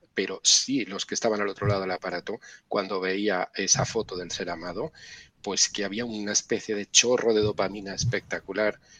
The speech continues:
eh, una respuesta de, mm, vasodilatación y a-, una respuesta de dilatación pupilar impresionante, que hacía que, eh,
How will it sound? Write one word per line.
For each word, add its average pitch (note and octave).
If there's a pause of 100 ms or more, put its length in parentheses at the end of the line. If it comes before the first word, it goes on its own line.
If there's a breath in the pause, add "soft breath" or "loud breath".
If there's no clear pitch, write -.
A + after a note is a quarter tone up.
(120 soft breath)
eh, -
una A#2
respuesta A2
de, G#2+
mm, G2
vasodilatación G#2+
y F#2+
a-, G2
una A2
respuesta A2+
de G2+
dilatación G2
pupilar B2
impresionante, B2 (600 loud breath)
que A2
hacía A#2
que, G#2+ (100)
eh, F#2